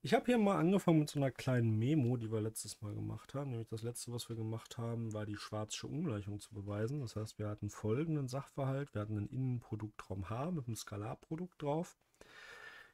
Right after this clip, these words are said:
Dann gelten für alle X, X und Y aus diesem Raum H, dass der Betrag des Skalarprodukts von X und Y im Quadrat immer kleiner gleich ist als das Skalarprodukt von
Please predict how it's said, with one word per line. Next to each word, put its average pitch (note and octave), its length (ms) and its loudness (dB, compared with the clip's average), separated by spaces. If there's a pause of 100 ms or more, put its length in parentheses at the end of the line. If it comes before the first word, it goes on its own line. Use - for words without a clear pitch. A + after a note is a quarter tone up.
(320)
Dann D3 260 6
gelten C#3+ 380 8
für C#3 160 2
alle C#3 520 6 (200)
X, - 360 -2
X - 180 0
und C#3 100 4
Y C3+ 460 2
aus D3 300 0
diesem A#2 320 0 (280)
Raum A2+ 380 2
H, C3 360 2
dass B2 300 -4
der A2 220 -2
Betrag A#2 680 0
des C#3 140 -2
Skalarprodukts A#2 800 -4
von - 220 -6
X - 220 -14
und B2 180 -10
Y D#3 560 -4
im A2 200 -6
Quadrat G2+ 840 -4 (140)
immer G#3+ 220 0
kleiner B2+ 460 0
gleich G2 500 -4
ist - 240 -6 (720)
als C3 180 0
das B2+ 140 2
Skalarprodukt C3 840 4
von A#2 220 0